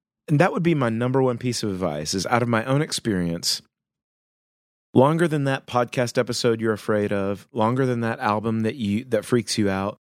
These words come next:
longer than that blog post or that book or that sermon or whatever, um,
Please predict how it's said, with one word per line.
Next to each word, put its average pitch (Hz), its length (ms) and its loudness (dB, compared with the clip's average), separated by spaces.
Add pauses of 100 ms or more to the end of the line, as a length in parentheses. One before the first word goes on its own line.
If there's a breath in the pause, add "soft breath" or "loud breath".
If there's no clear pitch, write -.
(240)
longer 120 280 2
than 120 160 0
that 107 160 -4
blog 117 280 2
post 135 300 -2
or 113 60 0
that 110 260 -4
book 117 400 0
or 98 140 -2
that 92 220 -2 (180)
sermon 123 580 2
or 104 180 -2
whatever, 92 600 -2 (760)
um, 110 300 4